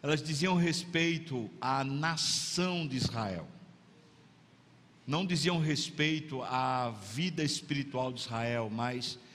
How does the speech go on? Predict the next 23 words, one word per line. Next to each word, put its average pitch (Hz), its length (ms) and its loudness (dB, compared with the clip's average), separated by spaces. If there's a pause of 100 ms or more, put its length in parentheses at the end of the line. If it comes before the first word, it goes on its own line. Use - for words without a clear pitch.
(200)
eles, 165 480 2
como 151 260 -2
um 139 120 0
povo 147 440 0
organizado, 120 1080 0 (840)
eles 127 160 4
deveriam 131 400 2
ter 139 140 0
um 135 100 4
território. 127 1000 2 (1400)
Então 135 300 0
Deus 151 300 0
abençoa 151 760 2
eles, 143 320 4
dando 139 300 2
a 135 80 4
eles 139 280 0
uma 143 200 2
terra, 135 580 2
uma 131 200 2
porção 139 520 0
de 120 120 0
terra, 117 600 0